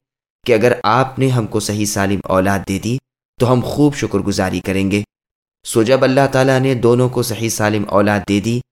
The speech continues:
تو اللہ تعالیٰ کی دی ہوئی چیز میں وہ دونوں اللہ کے شریک قرار دینے لگے۔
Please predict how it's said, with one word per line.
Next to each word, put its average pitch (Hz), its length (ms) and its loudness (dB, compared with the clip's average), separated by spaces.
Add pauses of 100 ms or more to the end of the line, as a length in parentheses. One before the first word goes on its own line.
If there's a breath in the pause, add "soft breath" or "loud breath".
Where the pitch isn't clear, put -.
(340)
تو - 100 -4
اللہ 151 300 2
تعالیٰ 131 280 2
کی 117 120 -4
دی 110 220 0
ہوئی 107 180 0
چیز 104 360 -2
میں 117 140 0
وہ 113 140 0
دونوں 110 480 2
اللہ 101 400 0
کے 95 100 -4
شریک 95 420 -4
قرار 98 240 2
دینے 110 280 0
لگے۔ 120 300 0